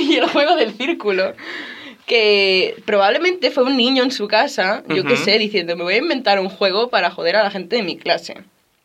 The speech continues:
Speaker 2: Y se expandió, ha
Speaker 1: Y
Speaker 2: llegado
Speaker 1: se-,
Speaker 2: hasta aquí.
Speaker 1: y, y está en todo el mundo, incluso en la
Speaker 2: Yo me
Speaker 1: serie.
Speaker 2: recuerdo jugándolo de pequeño y todo.
Speaker 1: Y aquí seguimos, con ochenta y cuatro años.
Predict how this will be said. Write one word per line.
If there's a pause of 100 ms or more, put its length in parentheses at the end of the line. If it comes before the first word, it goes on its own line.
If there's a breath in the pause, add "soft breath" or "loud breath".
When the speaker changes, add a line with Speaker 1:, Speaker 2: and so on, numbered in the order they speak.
(360)
Speaker 2:
Y
se
expandió,
ha
Speaker 1:
Y
Speaker 2:
llegado
Speaker 1:
se-,
Speaker 2:
hasta
aquí.
Speaker 1:
y,
y
está
en
todo
el
mundo,
incluso
en
la
Speaker 2:
Yo
me
Speaker 1:
serie.
Speaker 2:
recuerdo
jugándolo
de
pequeño (600)
y
todo.
Speaker 1:
Y
aquí
seguimos,
con
ochenta
y
cuatro
años.